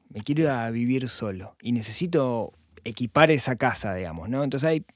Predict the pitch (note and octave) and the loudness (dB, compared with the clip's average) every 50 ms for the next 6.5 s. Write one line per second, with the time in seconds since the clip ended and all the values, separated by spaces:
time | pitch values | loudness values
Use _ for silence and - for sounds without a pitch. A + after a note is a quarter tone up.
0 | _ G2+ G2 C3 C3 C3+ D#3 D3+ C#3 E3 E3+ F#3 G3+ F#3+ D3+ A#2+ G#2 - - - | _ -18 -14 -10 -6 0 0 2 4 6 6 8 8 8 6 6 4 -2 -10 -20
1 | - - - _ _ _ _ _ _ _ - C#3+ D#3 G3 G#3 G3 E3+ D3 B2+ - | -20 -20 -20 _ _ _ _ _ _ _ 4 6 6 6 8 6 6 4 4 4
2 | D#3 D#3+ D#3+ C#3 B2+ A#2+ A2+ - - D3 E3 F3+ F#3+ F#3+ F3 D3 D3+ B2 A2 - | 2 4 4 2 2 0 -2 -2 0 2 4 6 6 6 6 4 2 0 0 -2
3 | - _ _ - - F3+ G3 - F#3+ F3 D#3 C#3 C3 B2 A#2+ A#2 A#2 A#2 C3 D3+ | -8 _ _ 0 4 4 6 6 6 4 4 4 4 2 2 2 2 2 2 2
4 | D#3+ D#3 C3+ A#2 G2 - _ - - A#2 A2 G#2+ A2+ A2 A2 F#2 - - A#2 A#2+ | 2 2 0 -2 -4 -10 _ -8 -6 -6 -4 -2 0 0 0 -2 -4 -4 -2 0
5 | B2 C3 C3 C3 B2 A#2+ B2 B2+ C3 C#3 C#3 A#2+ G#2 G#2+ A2 G#2+ A2+ A#2 A#2+ A#2 | 0 2 2 0 0 0 -2 -2 0 0 0 0 -2 -2 -4 -4 -2 -2 -2 -2
6 | A2+ A#2 G#2+ G#2 A2 G#2 G#2 G2+ G#2 C#3+ | -2 -4 -6 -6 -8 -8 -8 -10 -10 -12